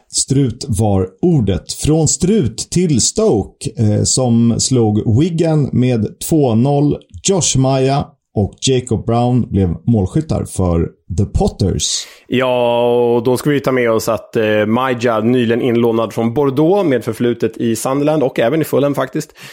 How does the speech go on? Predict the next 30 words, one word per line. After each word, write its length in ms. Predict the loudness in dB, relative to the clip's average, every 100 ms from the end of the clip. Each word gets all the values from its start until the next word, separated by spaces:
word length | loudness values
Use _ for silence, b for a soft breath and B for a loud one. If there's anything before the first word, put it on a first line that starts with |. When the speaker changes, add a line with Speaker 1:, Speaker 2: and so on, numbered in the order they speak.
| B B
Speaker 2:
eh, 760 | -2 0 2 2 2 2 2 0
fick 200 | 0 0
göra 120 | 0
sitt 160 | 0 -2
första 240 | -2 0
mål 100 | -2
för 100 | -2
klubben, 300 | -2 -2 0
och 100 | 0
det 180 | 2 0
är 140 | 2
ju 100 | 0
en 80 | 0
spelare 420 | -2 -4 -2 -4
som 120 | -2 -2
de 100 | -2
sätter 220 | -2 -2
stor 360 | 0 2 2
tilltro 680 | 0 0 0 -2 -2 0 0
till 340 | -2 0 0 2
den 120 | 0
här 100 | 0
våren, 380 | 0 2 2 0
tror 220 | 0 0
jag, 120 | -2
med 100 | -4
tanke 280 | -6 -6 -10
på 220 | -8 -8
att, 420 | -8 -12 _ -4
eh, 100 | -4